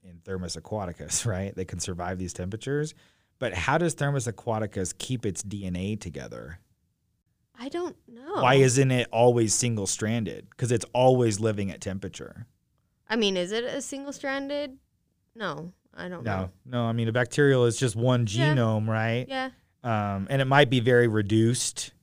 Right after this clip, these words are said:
Speaker 1: in that type of environment. There's probably multiple organisms living there that might be kind of in an endosymbiont type of situation where you get reduced genome size and there's kind of a sharing of nutrients going on, right?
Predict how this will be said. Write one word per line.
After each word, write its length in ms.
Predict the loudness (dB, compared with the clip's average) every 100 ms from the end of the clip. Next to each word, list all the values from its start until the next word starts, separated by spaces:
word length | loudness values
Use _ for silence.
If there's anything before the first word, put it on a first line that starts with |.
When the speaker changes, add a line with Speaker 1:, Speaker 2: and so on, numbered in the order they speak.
| -4
Speaker 1:
in 160 | 0
that 220 | 0 0 0
type 180 | -2 -2
of 140 | -2
environment. 640 | -2 0 0 0 0 -2 -2
There's 220 | -4 -2
probably 300 | 0 0 2
multiple 500 | 0 0 -2 -2 -2
organisms 600 | 0 0 -2 -4 -6 -4
living 280 | -4 -2 -2
there 180 | -2
that 100 | -2 -2
might 240 | -4 -4
be 100 | -8
kind 240 | -6 -6
of 80 | -4
in 100 | -4
an 140 | -4 -4
endosymbiont 920 | -2 -2 -2 -2 -2 -2 -2 -2 -2
type 180 | -4 -8
of 100 | -6
situation 760 | -8 -6 -4 -2 -2 -4 -6 -8 _ _ _ _ _
where 120 | -4
you 80 | -2
get 160 | 0 -2
reduced 400 | -4 -2 -2 -2
genome 400 | -2 0 2 0
size 500 | 0 -2 0 0 -2
and 80 | -2
there's 220 | -4 -6
kind 180 | -6 -6
of 60 | -4
a 40 |
sharing 460 | -4 -2 0 -2 -2
of 140 | -4
nutrients 580 | -2 -2 -2 -2 -2 -4
going 300 | -4 -4 -4
on, 360 | -6 -6 -6 -6
right? 300 | -4 -6